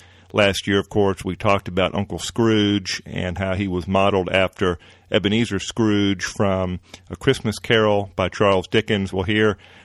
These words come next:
we're gonna talk about another Scrooge-themed Christmas story this year from nineteen forty-five and from the great Captain Marvel.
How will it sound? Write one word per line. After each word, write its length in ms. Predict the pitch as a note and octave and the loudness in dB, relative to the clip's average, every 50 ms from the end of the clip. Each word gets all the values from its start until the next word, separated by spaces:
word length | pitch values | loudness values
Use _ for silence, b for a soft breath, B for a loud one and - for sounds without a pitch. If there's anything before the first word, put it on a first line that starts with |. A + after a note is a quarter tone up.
| B B - | B B -4
we're 80 | G#2+ | 0
gonna 160 | A2+ G#2+ G2+ F#2+ | 0 0 0 0
talk 260 | - A#2+ A2 G#2+ - | 0 0 0 0 0
about 240 | G#2 G#2+ G#2+ G#2+ G#2+ | 0 2 2 4 4
another 320 | G#2 G#2+ A#2+ B2 A2 G#2 | 2 2 2 2 2 0
Scrooge-themed 1400 | F#2 - - - - A2+ G#2+ G#2+ G#2 G2+ G2+ G2 F2+ F2 - - - - - A2 G#2 G2+ G2 F#2+ F#2 F2+ - - | -2 -4 -8 -4 -2 0 2 2 4 2 2 0 0 -4 -8 -10 -8 -4 -2 -2 0 0 -2 -2 -4 -6 -8 -6
Christmas 420 | - - B2 - - - G2 F#2 - | -4 -4 -4 -2 -4 -6 -6 -6 -6
story 460 | - - G#2 G#2 G#2+ G#2 G#2 F#2+ B B B B B B B B B _ | -2 2 2 2 2 2 0 -4 B B B B B B B B B _
this 240 | - G#2 F#2 - - | -4 -4 -4 -2 -4
year 420 | G2 F#2 F#2 F#2 F#2+ F#2 F#2 F2+ E2+ | -4 -2 0 2 2 2 2 0 -2
from 260 | - - F#2+ F2+ F#2 | -4 -4 -4 -2 0
nineteen 400 | F#2+ F2+ F#2+ F2+ - G2+ F#2+ E2+ | 0 -2 -2 -2 -4 -6 -6 -4
forty-five 1000 | - F#2+ F#2 F2 F2 E2 - - A#2 A2+ A2+ A2+ A2 A2 A2 G#2+ G#2 F#2 - b b b b b b b - | -2 -2 -2 -2 -4 -6 -2 0 2 2 4 4 2 2 2 2 0 -2 -4 b b b b b b b -2
and 440 | F2+ G2 F#2+ F#2 F#2 F#2 F2+ E2+ | -2 0 0 0 0 -2 -2 -4
from 300 | - - G2 F#2 F2+ F2+ | -4 -4 -2 -2 -2 -4
the 80 | E2+ E2+ | -6 -4
great 260 | - F#2+ F2+ F2 - | -2 0 0 0 -2
Captain 480 | - - A2 F#2+ E2+ - - F2+ F2 F2+ | -4 -2 -2 -2 -2 -2 -6 -6 -4 -2
Marvel. 440 | F#2 F#2+ G2 G2 F#2 - F2 E2+ | 0 2 2 0 0 -4 -8 -10